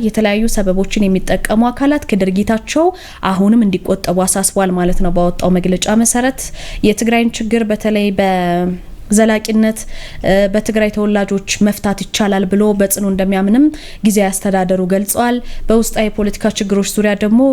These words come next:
የሀሳብ ልዩነት የተለመደ መሆኑን በማሰብ ችግራችንን በንግግርና በውይይት ብቻ ለመፍታት ያለውን ቁርጠኝነት ያረጋግጣል ብሏል።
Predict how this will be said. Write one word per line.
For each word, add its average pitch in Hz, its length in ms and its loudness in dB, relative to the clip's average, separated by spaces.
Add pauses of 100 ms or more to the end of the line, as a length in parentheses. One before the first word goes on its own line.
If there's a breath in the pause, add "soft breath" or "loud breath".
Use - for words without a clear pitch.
(180)
የሀሳብ 202 680 0
ልዩነት 214 440 2
የተለመደ 202 560 2
መሆኑን 196 380 2 (320)
በማሰብ 220 540 0 (440 loud breath)
ችግራችንን 269 800 2
በንግግርና 240 840 2
በውይይት 220 480 2
ብቻ 294 240 -2 (280)
ለመፍታት 208 480 0
ያለውን 196 340 -2
ቁርጠኝነት 214 600 2 (400 loud breath)
ያረጋግጣል 208 880 0
ብሏል። 175 300 0